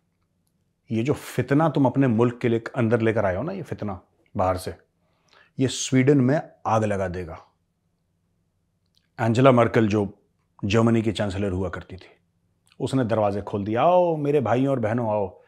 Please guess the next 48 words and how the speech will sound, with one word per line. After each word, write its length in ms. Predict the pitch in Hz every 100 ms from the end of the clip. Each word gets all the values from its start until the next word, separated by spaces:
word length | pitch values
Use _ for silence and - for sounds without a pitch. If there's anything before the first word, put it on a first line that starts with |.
| _ _ 127
भाइयों 360 | 104 143 170
बहनों 180 | 160 180
ने 120 | 214
ठोक 340 | - - 247 196
दिया 160 | 175
जर्मनी 360 | 127 113 101 90
को 180 | - - _ _ _ _ 151
इतना 240 | 202 196
बुरी 320 | 98 - 180
तरीके 260 | 160 160 143
से। 100 | 135
अरे 260 | 127 156 202
भाई, 400 | 113 120 196 214 - - - - 104
जो 260 | 95 196
पैदा 540 | - - 170 190 208 -
फितना 360 | 165 156 143
में 120 | 123
हुआ 220 | 110 101 95
हो, 320 | 87 85 _ _ 107
जो 140 | 202
फसाद 580 | 202 - 151 - 196 202
में 160 | 202 165
पैदा 220 | 156 139
हुआ 240 | 120 110
हो, 300 | 90 87 - _ _ _ _ _ _ _ _ - _ 107
जो 160 | 170
फसाद 520 | 170 - 131 156 175 175
में 140 | 180
पैदा 280 | 160 135 147
हुआ 240 | 139 127
हो, 100 | 131
वो 240 | 190 185 151
किसी 280 | 139 165
का 60 | 170
घर 180 | 120 135
आबाद 340 | 127 131 139
नहीं 240 | 123 135 143
कर 120 | 120
सकता। 380 | 127 - 165 175
उसका 480 | - 139 - 160
जहन 440 | 127 98 123 165 175
वैसा 260 | 143 147
है। 140 | 131 98
जर्मनी 460 | 131 160 170 151
ऐसा 180 | 117 -
प्रूफ 300 | - 110 92
है 80 | 92
इसका, 340 | - - -